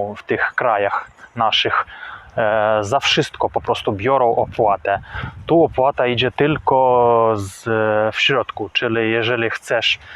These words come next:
odwiedzać na przykład, e, jakieś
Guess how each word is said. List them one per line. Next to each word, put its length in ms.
odwiedzać 720
na 160
przykład, 680
e, 460
jakieś 480